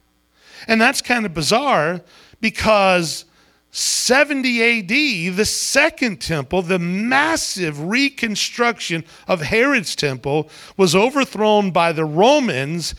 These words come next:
and burned, just like the Babylonians did, of all days, on the ninth of Av. Now, you will find, if you want an interesting study, just type in the mi-, ninth of Av on your Google search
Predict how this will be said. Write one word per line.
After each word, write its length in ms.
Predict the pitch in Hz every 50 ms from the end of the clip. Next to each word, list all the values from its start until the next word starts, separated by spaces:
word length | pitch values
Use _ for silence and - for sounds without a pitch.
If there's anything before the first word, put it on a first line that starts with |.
| - - - - _ _
and 420 | - 208 196 190 180 170 160 127 123
burned, 840 | - 226 277 320 339 302 240 165 143 143 156 180 180 175 151 131
just 360 | 120 120 170 226 240 - -
like 260 | 247 233 226 233 226 -
the 80 | 220
Babylonians 800 | 196 185 202 202 214 208 208 214 233 262 269 247 220 175 135 139
did, 360 | 143 147 143 147 165 165 - - - - -
of 260 | - 214 214 208 175 180
all 300 | 202 226 262 285 302 311
days, 840 | 226 240 302 320 320 269 214 180 165 160 180 196 160 - - - _ _ _
on 160 | - 170 165
the 100 | 156 147
ninth 420 | 139 139 147 156 175 185 180 180 -
of 100 | 165 160
Av. 560 | 160 160 151 143 123 107 71 - - - - _ _ _ _ _ _ _ _ _ _ _ _ _ _ _ _ _ _ _ _ _ _ _ _ _ _ _ _ -
Now, 420 | 196 208 208 196 180 160 151 - - _ _ _ -
you 400 | - - - 151 170 190 196 233
will 140 | 254 254 226
find, 460 | 185 - - 220 214 202 190 180 175
if 180 | 165 160 - -
you 100 | 196 220
want 160 | 220 214 196 180
an 120 | 170 185
interesting 460 | 196 196 196 185 180 160 - - 160
study, 400 | 139 - - 196 180 165 143 139
just 220 | 123 139 175 - -
type 260 | 190 202 190 170 160
in 140 | 180 175 165
the 80 | 151
mi-, 240 | 151 151 160 165 170
ninth 300 | - 156 165 165 170 156
of 120 | - 135 143
Av 240 | 151 156 160 147 139
on 140 | 147 143
your 140 | 139 131 143
Google 400 | 131 135 156 170 170 156 156 156
search 440 | - - - 151 151 151 147 - -